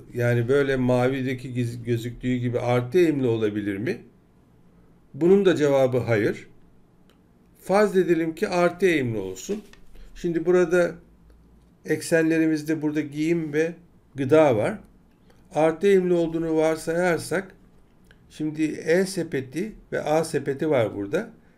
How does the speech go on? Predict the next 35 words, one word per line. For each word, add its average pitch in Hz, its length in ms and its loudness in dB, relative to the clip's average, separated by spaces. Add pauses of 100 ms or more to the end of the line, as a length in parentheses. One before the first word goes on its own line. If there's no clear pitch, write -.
(160)
Ama 147 160 -2
E 180 220 2
sepetinde 160 760 -4
daha 156 200 2
fazla 147 380 -4
giyim 147 380 -2
ve 147 80 0
gıda 143 440 2
var 110 220 0
A 120 180 0
sepetine 104 580 -6
göre. 101 300 -6 (520)
E, 135 220 -4 (140)
E 160 160 6
sepetinin 160 800 -4 (300)
A'ya 143 420 4
tercih 143 400 0
edilmesi 113 500 -4
lazım. 104 460 -4 (380)
Ama 139 200 0
ikisi 160 360 -4
de 165 60 2
aynı 156 260 2
kayıtsızlık 151 560 -2
eğrisinde 147 640 -4
ise 165 280 -6
ikisi 135 400 -12
de 151 240 -2
eşit 156 320 -10
değerde. 113 560 0 (460)
Yani 127 240 0
bu 151 100 0
da 160 80 4
mümkün 101 480 -2
değil. 120 320 -6